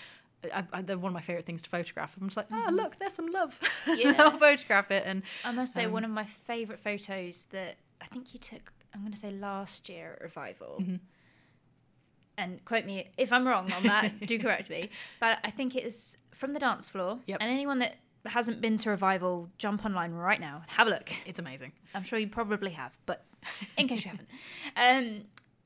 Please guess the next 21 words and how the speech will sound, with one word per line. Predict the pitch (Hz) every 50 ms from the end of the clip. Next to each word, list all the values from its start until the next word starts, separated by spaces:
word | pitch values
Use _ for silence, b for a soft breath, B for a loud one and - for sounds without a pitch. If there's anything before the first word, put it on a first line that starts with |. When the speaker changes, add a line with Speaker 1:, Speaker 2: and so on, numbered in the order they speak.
| - 247 247
Speaker 2:
but | 277 269 - -
I | - 214
think | - 294 269 254
it | 285
was | 208 -
from | - 285 285
the | 294 285
dance | 294 262 247 220 202 -
floor, | - - 190 180 170 175 185 - -
and | 190 196 196 190 -
it | - 208 -
was | - 208
just | - - 220 - 226
a |
couple | 214 - 247 254 247 - - 175 135 131 180 190 _ - 196
Speaker 1:
Mm-hmm. | 147 170 170 165 - _ _ -
Speaker 2:
holding | - 254 262 269 254 220
hands, | 185 170 160 165 165 170 180 185 - -
an | - 214 214
older | 214 214 214 -
couple, | - 185 165 - - 156 160 170 -